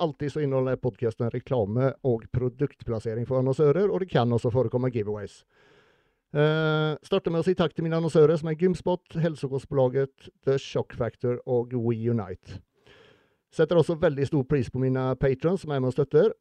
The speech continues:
Petter, May-Lisa, Sveinung, Espen, Siri, Anel, Stian, Annie og Raymond. Tusen takk til dere. Om du har lyst til å være med og støtte meg i podcasten, går du til, eh, patreon dot com, eh, slash Andreas understrek Adolfsson,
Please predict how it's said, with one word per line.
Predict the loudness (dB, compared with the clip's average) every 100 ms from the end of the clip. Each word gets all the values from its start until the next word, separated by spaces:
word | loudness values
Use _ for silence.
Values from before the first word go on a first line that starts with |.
| _ -2
Petter, | -2 0 -2
May-Lisa, | -2 -2 -2 -2 -2 -4
Sveinung, | -6 -4 -2 -2 -4 -6
Espen, | -8 -2 -2 -2
Siri, | -8 -8 -6 -4 -6 -4
Anel, | -4 -4 -6 -10 -18
Stian, | -20 -14 -10 -8 -8 -10 -14 _ _
Annie | -6 -4 -4 -4 0
og | 2 2
Raymond. | 0 -4 -12 -20 _ -6
Tusen | -4 -2 -4 -4
takk | -4
til | -4
dere. | -4 -6 -14 _ _ -20 -20 _ _ _ -4
Om | 0
du | 2
har | 2
lyst | 2 0
til | 4
å | 4
være | 4 2
med | 2
og | 0
støtte | -2 -2
meg | 0
i |
podcasten, | 0 0 -2 -2 -6 -2
går | -2 -2
du | -2
til, | -2 0 -2 -2
eh, | -2 0 -4 -2
patreon | -2 -2 -2 -4
dot | -2
com, | 0 0 -2 -12 _ _ _
eh, | -6 -4 -2 -4
slash | -4 -4 -4 -4
Andreas | -2 0 0 -2
understrek | -6 -6 -4 -6 0
Adolfsson, | 0 0 -2 -2 -2